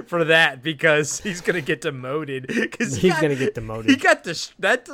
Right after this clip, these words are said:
Speaker 1: zombie got destroyed.
Speaker 2: Right. What I appreciate about this, in this moment, Chuck is favoring his one weak broken wrist or
Speaker 1: Mm-hmm.
Speaker 2: sprained wrist or whatever.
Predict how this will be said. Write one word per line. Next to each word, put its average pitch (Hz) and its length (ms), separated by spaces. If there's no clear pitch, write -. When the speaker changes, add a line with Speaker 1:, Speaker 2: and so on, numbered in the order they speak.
Speaker 1:
zombie 214 400
got 160 240
destroyed. 123 760
Speaker 2:
Right. 131 400
What 160 160
I 156 60
appreciate 233 680
about 139 280
this, 151 260
in 240 220
this 170 260
moment, 117 460
Chuck - 320
is - 160
favoring 151 640
his 120 240
one 135 340
weak 131 480
broken 127 460
wrist 135 320
or 135 40
Speaker 1:
Mm-hmm. 139 100
Speaker 2:
sprained 123 380
wrist 123 220
or 123 60
whatever. 120 520